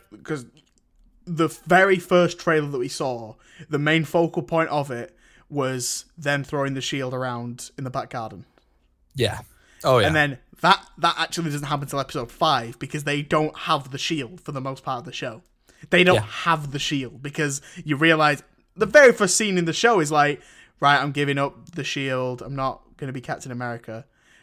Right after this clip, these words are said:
Speaker 1: And so then you're like, "Oh, hang on, so he's not gonna throw it around?" And then you see someone else with it. You're like,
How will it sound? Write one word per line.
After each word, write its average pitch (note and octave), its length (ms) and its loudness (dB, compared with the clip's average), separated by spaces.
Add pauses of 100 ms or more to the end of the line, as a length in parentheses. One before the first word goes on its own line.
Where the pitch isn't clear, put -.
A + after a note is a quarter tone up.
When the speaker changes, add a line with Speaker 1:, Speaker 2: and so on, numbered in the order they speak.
Speaker 1:
And D3 140 -2
so D#3+ 100 2
then D3+ 80 2
you're D3 100 0
like, D3 180 2
"Oh, D3+ 360 0
hang D3+ 140 -6
on, C3+ 120 -4
so D3+ 160 -4
he's C#3+ 120 -4
not D#3 160 -6
gonna D3 120 -6
throw D3 200 -4
it D3 60 -2
around?" D#3+ 500 -2
And E3 100 0
then D#3 160 0
you D3 80 -4
see E3 160 -2
someone D3 260 -2
else F3 200 2
with D#3 100 -2
it. C3+ 80 -4
You're C#3+ 80 -6
like, C#3+ 180 0